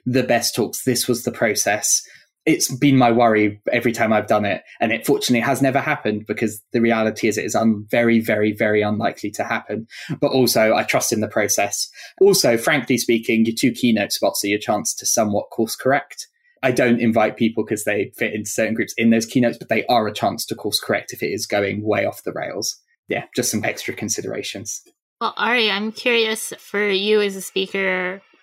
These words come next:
Speaker 2: how you chose the conference to give your talk at, or, like, what C F Ps you found appealing, or, like, what you found appealing about a speaker panel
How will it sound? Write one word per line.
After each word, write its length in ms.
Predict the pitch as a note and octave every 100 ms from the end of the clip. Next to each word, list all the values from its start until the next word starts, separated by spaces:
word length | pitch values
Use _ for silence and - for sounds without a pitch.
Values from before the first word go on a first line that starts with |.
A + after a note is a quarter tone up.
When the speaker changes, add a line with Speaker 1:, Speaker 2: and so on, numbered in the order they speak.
| _ _ _ _
Speaker 2:
how 220 | - A3
you 200 | A3 A3+
chose 460 | A3 - G3+ G3 G3+
the 140 | F#3+
conference 500 | F#3 - F#3 G3 F#3+
to 80 | G3+
give 160 | F#3 F#3
your 160 | F3
talk 260 | F3 F3 E3+
at, 160 | F3+ -
or, 100 | G3
like, 160 | G3 G3
what 260 | G#3+ F#3+
C 220 | - A#3+
F 200 | A3 G3+ -
Ps 680 | - G3+ G3 G3 - - -
you 180 | G3+ G3+
found 280 | - F#3+ F#3+
appealing, 580 | - B3+ C4 B3+ B3+
or, 160 | B3 G3+
like, 200 | F#3+ F#3
what 300 | F#3+ F#3 F#3+ - _
you 120 | G3
found 260 | G3+ F#3+ F#3+
appealing 400 | F#3 G#3 G3 F#3+
about 280 | F#3 F#3 F3+
a 60 |
speaker 380 | F3 - F#3+ G3
panel 560 | F#3 F#3+ F3+ F3 F#3